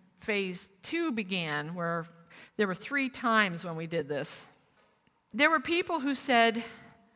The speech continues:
"Why are you still trying to work with him? Why are you still trying to help him? Why do you still want to be friends? You must be just as sick as he is." The feeling of being in prison with Jesus,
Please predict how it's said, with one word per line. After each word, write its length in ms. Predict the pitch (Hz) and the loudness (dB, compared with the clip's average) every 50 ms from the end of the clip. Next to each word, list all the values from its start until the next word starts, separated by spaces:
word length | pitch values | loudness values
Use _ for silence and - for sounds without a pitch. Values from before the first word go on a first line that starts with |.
| _ _ _ | _ _ _
"Why 520 | - 226 254 294 339 359 311 269 262 277 254 | 2 4 6 6 8 8 8 8 6 4 4
are 140 | - 247 262 | 4 2 4
you 260 | 262 262 285 311 294 | 4 2 2 0 0
still 680 | - - - - - 285 240 214 214 226 254 277 262 - - - - _ _ - - - | -2 -6 -8 -4 2 4 6 6 6 6 4 4 0 -4 -12 -20 -20 _ _ -20 -10 -2
trying 280 | - 254 233 240 247 | 2 4 4 4 4
to 60 | 269 | 2
work 280 | 254 294 359 415 392 - | 2 2 0 0 0 0
with 180 | 427 415 - - | -2 -2 0 0
him? 180 | 277 220 202 | 0 0 2
Why 100 | 214 226 | 2 2
are 40 | 254 | 2
you 60 | 302 | 0
still 200 | 302 - 339 330 320 | -2 -6 -8 -6 -2
trying 240 | - 339 320 320 | 0 0 0 0
to 80 | 320 311 | 0 0
help 240 | 269 320 330 339 - | 2 2 2 2 2
him? 120 | 240 202 | 0 2
Why 220 | 214 220 254 277 294 | 4 6 6 6 4
do 80 | 302 | 2
you 100 | 294 302 | -2 -4
still 200 | 285 - - 302 | -4 -6 -4 -2
want 140 | 285 285 277 | 2 2 2
to 40 | 269 | 2
be 100 | 277 269 | 0 -2
friends? 500 | - - 320 320 320 262 196 170 160 - - - - - - - - - - | -2 0 2 2 2 2 0 -2 -6 -12 -16 -16 -16 -16 -18 -18 -14 -6 -2
You 140 | 285 381 | -2 2
must 200 | 381 294 240 - | 4 4 2 2
be 100 | - 247 | 0 0
just 180 | 226 247 254 - | 2 2 2 2
as 120 | 285 254 | 0 -4
sick 200 | - 302 311 311 - | -2 0 0 0 -2
as 120 | 330 - | -2 -2
he 220 | 359 370 440 381 240 | 0 2 4 4 4
is." 320 | 160 127 92 - - - - - _ _ _ _ _ _ _ _ _ _ _ _ _ _ _ _ _ _ _ _ _ _ _ _ _ _ _ _ _ _ _ _ _ _ _ _ _ _ _ _ - - | 2 0 -2 -8 -14 -16 -20 -20 _ _ _ _ _ _ _ _ _ _ _ _ _ _ _ _ _ _ _ _ _ _ _ _ _ _ _ _ _ _ _ _ _ _ _ _ _ _ _ _ -4 0
The 240 | 294 302 294 277 | 2 4 4 2
feeling 580 | 269 - - - 381 381 370 381 370 359 339 302 | 0 -2 -4 -4 -2 0 0 0 -2 -2 -2 -4
of 160 | 262 214 - | -4 -4 -4
being 280 | - 302 320 320 320 311 | -4 -4 -4 -4 -4 -2
in 220 | 254 262 269 254 | 0 0 0 0
prison 600 | 269 - - 269 277 285 247 247 262 233 202 196 | -2 -4 -4 -2 0 0 2 2 0 0 0 0
with 180 | 208 214 208 - | -2 -4 -4 -6
Jesus, 840 | - 220 226 240 247 208 220 185 151 - - - - - - - | -8 -6 -4 -4 -2 -2 0 -2 -2 -2 -4 -8 -12 -14 -16 -18